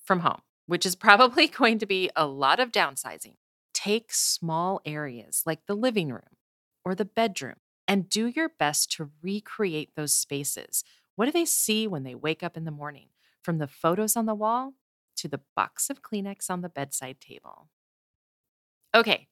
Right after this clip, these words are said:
tip number five and our last tip. Consider your emotions. I've worked with hundreds of families over the years, and I honestly can't think of one family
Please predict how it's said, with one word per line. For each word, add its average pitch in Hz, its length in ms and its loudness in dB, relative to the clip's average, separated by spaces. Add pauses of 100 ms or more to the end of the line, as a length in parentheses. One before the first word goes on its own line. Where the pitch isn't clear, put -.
tip 269 160 0
number 370 240 4
five 220 520 6
and 156 480 -2
our 147 280 2
last 143 420 2
tip. - 200 -6 (640)
Consider 254 800 4
your 156 540 -2
emotions. - 920 -8 (640)
I've 233 340 4
worked 185 340 -4
with 175 140 0 (400)
hundreds 196 640 0
of 165 200 -2
families 147 500 -4
over 143 220 -8
the 139 80 -12
years, - 560 -10 (440)
and 165 160 2
I 156 220 4
honestly 233 600 0
can't - 360 -4
think 160 280 -8
of 135 160 -8 (200)
one 214 300 2
family 147 500 -2